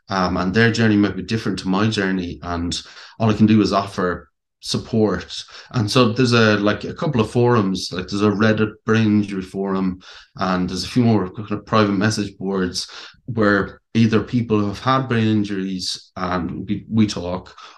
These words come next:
or usually it's people whose family members have been in car crashes or,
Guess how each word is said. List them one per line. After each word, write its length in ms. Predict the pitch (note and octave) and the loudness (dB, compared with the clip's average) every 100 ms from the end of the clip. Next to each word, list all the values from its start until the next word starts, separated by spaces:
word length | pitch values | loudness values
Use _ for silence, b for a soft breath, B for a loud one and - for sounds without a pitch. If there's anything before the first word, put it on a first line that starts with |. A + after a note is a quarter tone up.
| _ | _
or 480 | G#2+ G2+ F#2+ F#2 - _ | 2 4 2 0 -8 _
usually 720 | G#2 A2 A2+ G#2 G#2 F#2+ G2 - _ _ _ | 0 2 4 2 2 0 -6 -16 _ _ _
it's 200 | G#2 G2+ | -8 -8
people 320 | - A#2+ A2 G#2 | 0 0 0 0
whose 340 | G#2+ F#2+ - | 2 0 -4
family 500 | - - A2 A#2 A2 | -8 0 2 4 4
members 380 | G#2 G2 F#2+ - | 4 0 -4 -6
have 100 | E2+ | -6
been 140 | G2+ | -2
in 120 | G2+ | -2
car 400 | F#2 - G2+ A2 | -4 0 0 0
crashes 540 | - B2 B2 - C#3+ C3+ | 0 -2 -2 -2 -2 -2
or, 640 | - F#2+ F#2 F#2 F2+ F#2 | -4 -4 -2 -2 -2 -6